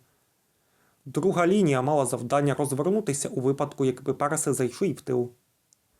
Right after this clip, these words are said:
За обома фалангами уступами були поставлені підрозділи легкої піхоти та легкої кінноти.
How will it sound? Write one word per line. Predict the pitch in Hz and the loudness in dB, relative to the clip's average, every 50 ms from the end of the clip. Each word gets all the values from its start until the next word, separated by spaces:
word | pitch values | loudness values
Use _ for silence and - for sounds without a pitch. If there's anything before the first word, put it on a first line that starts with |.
| _ _ _ _ _ _ _ | _ _ _ _ _ _ _
За | 131 117 147 | -6 -4 -4
обома | - - 160 139 156 151 160 160 151 | -2 -2 -2 0 0 2 2 0 0
фалангами | - 156 147 165 185 185 165 139 139 127 131 135 - | 0 0 2 2 2 2 2 2 0 0 -2 -2 -4
уступами | 139 - - - 185 - 151 127 127 127 | -6 -8 -6 -6 -6 -4 -2 -2 -2 0
були | 120 123 127 131 | 2 2 2 2
поставлені | 127 143 139 - - 185 180 156 139 127 123 120 | 0 -2 -4 -4 0 0 2 2 2 2 2 0
підрозділи | - 139 117 127 127 160 180 165 - - 190 170 | -2 -4 -4 -2 0 0 -2 0 0 0 2 2
легкої | 135 - - - 135 131 127 | 2 0 0 -2 -2 -2 -2
піхоти | - - - - 135 139 139 143 | -4 -8 -6 -6 -6 -4 -2 -4
та | 139 139 | -2 -2
легкої | 120 123 117 117 - - 208 202 156 | -2 -2 -4 -6 -4 -2 0 0 0
кінноти. | 143 - 127 127 127 127 - - 127 120 120 | -2 -2 -4 -4 -4 -6 -6 -6 -8 -8 -8